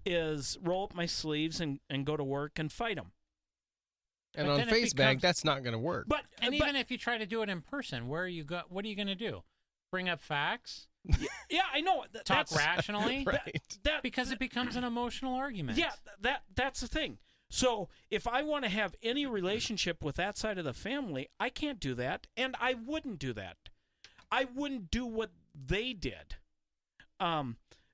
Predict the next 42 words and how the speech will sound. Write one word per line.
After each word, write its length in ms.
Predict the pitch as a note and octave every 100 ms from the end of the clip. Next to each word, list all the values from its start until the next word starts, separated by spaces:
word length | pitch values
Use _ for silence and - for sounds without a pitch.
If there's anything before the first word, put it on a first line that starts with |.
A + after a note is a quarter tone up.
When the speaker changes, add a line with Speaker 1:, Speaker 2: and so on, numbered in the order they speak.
| _
Speaker 1:
b-, 180 | - B3
because 420 | C4+ - C#4 A#3 A3+ _
they 240 | G3 G#3 D#4
could 320 | - D4+ D4
have 180 | B3+ G#3+
said, 560 | - G3 E3+ D#3 F3+ - _ _ _ _ _ _ _ _ _ _ _ -
uh, 160 | D#3+
they 140 | D#3 G3
could 220 | B3 A3+
have 280 | D#3+ - - _ D3+
messaged 640 | E3 G#3 A3 B3+ A3+ -
her 160 | A#3 A#3+
privately 840 | - - D#3+ D#3 - B2 B2+ E3+ _ _ -
and 100 | D#3
said, 160 | F#3+
"Hey, 180 | E3 G3
I 120 | F3
disagree 600 | E3 F#3+ - E3 E3 F3
with 260 | E3+ D#3+ -
this. 440 | C#3+ C3 C#3+ - - - - _
You 100 | E3
know, 320 | D#3+ D#3 E3 -
consider 460 | - F3 - G3 F3+
other 200 | E3 E3+
people, 420 | - F#3 F3 F3
whatever." 580 | D3+ F3 E3 A#2+ A2+ - - _ _ _ -
They 100 | G#3+
could 180 | B3 B3+
have 100 | G3
had 180 | A3
a 60 | G3+
conversation, 720 | - G#3+ G3 F#3+ A3+ A3 G#3
but 140 | G3 G#3+
they 100 | G3+
didn't 260 | A3 G3
do 140 | G#3+ A#3
that. 120 | F#3
Speaker 2:
No, 120 | G#3
it's 160 | E3+ A#3
a 40 |
moral 380 | G3+ D3+ D#3 F3+
self-license. 580 | - C#3+ - D3+ C4